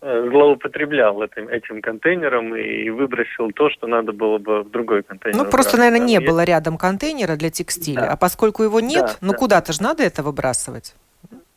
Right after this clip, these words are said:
Speaker 1: Ну, ну да, но, но если он шёл по дороге, эта упаковка, я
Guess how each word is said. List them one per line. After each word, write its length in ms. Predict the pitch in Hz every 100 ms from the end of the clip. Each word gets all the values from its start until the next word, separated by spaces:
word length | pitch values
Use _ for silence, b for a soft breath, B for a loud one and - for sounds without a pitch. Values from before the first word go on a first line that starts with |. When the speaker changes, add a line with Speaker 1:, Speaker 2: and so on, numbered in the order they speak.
| 185 196
Speaker 1:
Ну, 320 | 160 190 196 143
ну 160 | 147
да, 240 | - 110 104
но, 240 | 135 147
но 160 | 139 147
если 380 | 160 180 135
он 260 | 131 156 139
шёл 300 | - 151 139
по 120 | 123
дороге, 480 | 120 131 139 110 107
эта 340 | 139 143 143 110
упаковка, 640 | 113 131 127 135 117 -
я 200 | 104 117